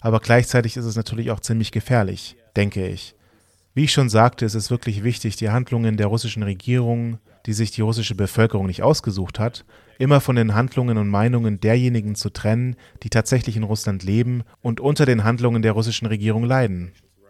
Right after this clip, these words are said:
Der Kreml versucht nicht nur die Ukraine zu besetzen, er besetzt auch Russland.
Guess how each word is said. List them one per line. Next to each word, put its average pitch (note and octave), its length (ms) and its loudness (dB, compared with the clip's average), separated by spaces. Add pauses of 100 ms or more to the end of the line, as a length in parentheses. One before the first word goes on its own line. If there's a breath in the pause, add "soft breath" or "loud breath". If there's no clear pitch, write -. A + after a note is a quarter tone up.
(140)
Der A2 100 2
Kreml C3+ 440 2
versucht A#2+ 360 0
nicht B2 200 -4
nur A#2 80 0
die A2 100 0
Ukraine A2+ 420 0
zu - 140 -8
besetzen, F#2+ 560 -4 (160 soft breath)
er G#2 140 0
besetzt G2+ 340 2
auch G2 140 -2
Russland. - 560 -6